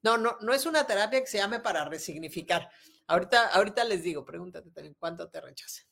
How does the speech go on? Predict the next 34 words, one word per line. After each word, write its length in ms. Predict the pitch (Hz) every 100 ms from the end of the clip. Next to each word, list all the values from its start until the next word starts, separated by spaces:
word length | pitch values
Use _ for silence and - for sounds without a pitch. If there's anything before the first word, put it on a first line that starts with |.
| _
Justo, 460 | - 254 262 - 156
entonces, 600 | 165 240 247 - 143 - - - _
¿qué, 300 | 226 233 202
qué 80 | 254
hacemos 380 | 262 247 247 -
para 220 | 214 185
resignificar? 880 | 165 165 175 156 156 170 - 196 -
Es 180 | 170 -
ir 120 | 180
a 80 | 170
la 180 | 165 156
raíz 600 | 156 151 175 285 427 - - _
de 280 | - 180 180
este, 960 | 190 - - 196 190 185 165 160 156 - -
como 260 | 175 170
de 100 | 180
este 240 | 196 - 202
tema, 460 | 262 254 233 294 -
sacar 460 | - - - 180 208
las 220 | 240 233
emociones, 760 | 226 233 - 277 262 254 294 -
hacerlas 560 | 180 - 208 196 214 -
conscientes 760 | 185 175 196 247 240 294 392 - - _
y 120 | 175
ya 200 | 175 240
conscientes, 880 | 269 302 285 233 185 151 - - - -
yo 360 | - 202 180
me 180 | 165 156
hago 240 | 156 240
responsable 680 | 320 262 - 165 - 165 165
de 140 | 147 151
mí 300 | 180 339 - - _
y 120 | - 214
resignifico 1300 | 220 196 - 196 175 180 175 233 247 - 165 156